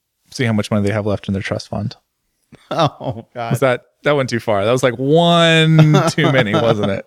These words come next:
Speaker 1: I crossed the line. <laughs> Before you rush to get your kickstand up,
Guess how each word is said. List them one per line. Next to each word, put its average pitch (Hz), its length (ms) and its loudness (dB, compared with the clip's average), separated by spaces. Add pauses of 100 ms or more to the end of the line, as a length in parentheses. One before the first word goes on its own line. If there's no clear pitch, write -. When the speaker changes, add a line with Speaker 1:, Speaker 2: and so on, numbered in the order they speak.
(140)
Speaker 1:
I 107 60 -6
crossed 131 380 -2
the 110 80 -6
line. 107 440 0
<laughs> 440 60 4 (2250)
Before 170 280 2
you 139 160 4
rush 143 400 2
to 151 80 -4
get 139 140 0
your 117 140 -2
kickstand 110 480 -2
up, 101 160 -2